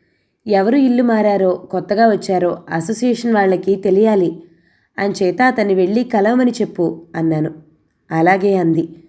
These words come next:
"కొత్తగా పెళ్ళయిందా? ఎక్కడైంది?" మళ్ళీ అడిగా. చేతుల మెహందీ, కొత్తగా మట్టి గాజులు చూసి, "ఆ, మాది గుజరాత్, అక్కడయింది," అంది. "ఒక్కతివే ఉన్నావు? అత్తవారెవరూ లేరా?"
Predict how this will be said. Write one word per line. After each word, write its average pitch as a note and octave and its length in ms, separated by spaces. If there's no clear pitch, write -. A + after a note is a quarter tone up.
"కొత్తగా G#3+ 360
పెళ్ళయిందా? F3 840
ఎక్కడైంది?" B3 840
మళ్ళీ D#3+ 300
అడిగా. E3+ 380
చేతుల G#3+ 280
మెహందీ, F3+ 600
కొత్తగా A3+ 360
మట్టి G#3+ 280
గాజులు F3+ 420
చూసి, E3 280
"ఆ, G3 400
మాది F#3 360
గుజరాత్, G#3 580
అక్కడయింది," G3 800
అంది. D3+ 300
"ఒక్కతివే A#3+ 500
ఉన్నావు? A#3+ 600
అత్తవారెవరూ G3+ 600
లేరా?" G3 440